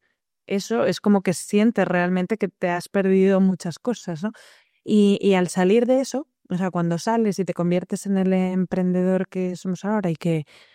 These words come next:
efectivamente en ocasiones puede ser muy solitario, pero por muy solitario que sea,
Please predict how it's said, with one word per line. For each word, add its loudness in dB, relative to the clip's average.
efectivamente 0
en 0
ocasiones -2
puede 0
ser -2
muy 2
solitario, -2
pero 4
por -2
muy 2
solitario -2
que -4
sea, -8